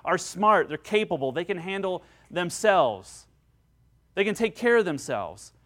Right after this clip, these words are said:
So this passage is maybe for people who are scared or prone to anxiety.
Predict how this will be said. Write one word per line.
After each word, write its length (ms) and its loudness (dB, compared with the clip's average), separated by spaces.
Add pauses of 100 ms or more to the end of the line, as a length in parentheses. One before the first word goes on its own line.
(120)
So 140 0
this 180 0
passage 480 -2
is 160 -6
maybe 240 -4
for 160 -6
people 320 -6
who 120 -2
are 100 -2
scared 500 -8
or 120 -10
prone 320 -12
to 180 -10
anxiety. 640 -10